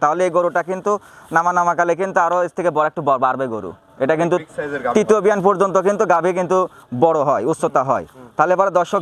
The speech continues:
Speaker 1: দেখুক যে গাভীটা কত বড়, এখনই আমার সমান গাভী, এখনই আমার সমান এই গাভীটা। তাহলে এই গাভীটার মূল্যটা কেমন আছে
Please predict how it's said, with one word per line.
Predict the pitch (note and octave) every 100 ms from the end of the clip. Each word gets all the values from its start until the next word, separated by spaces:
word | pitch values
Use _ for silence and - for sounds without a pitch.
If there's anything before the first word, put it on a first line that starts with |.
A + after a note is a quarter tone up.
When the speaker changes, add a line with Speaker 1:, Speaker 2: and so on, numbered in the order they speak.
| D#3
Speaker 1:
দেখুক | F3 F3 C3+
যে | D#3 D3+
গাভীটা | D#3 F3+ F3
কত | E3 D3+
বড়, | C#3+ D#3
এখনই | D3 E3+ F3
আমার | D#3 D3+
সমান | D3+ C3+ A#2
গাভী, | A2+ A2 D#2 _ - - - - _ -
এখনই | D3 D#3 G3 F#3+
আমার | F#3 F3+
সমান | F#3 F3
এই | E3+ D3
গাভীটা। | C#3 D3 A2 E2 _ _ -
তাহলে | C3+ D#3+
এই | C#3+
গাভীটার | D#3 F3+ E3+
মূল্যটা | E3+ E3+ D#3+ D#3+
কেমন | E3 D#3 D#3
আছে | D#3+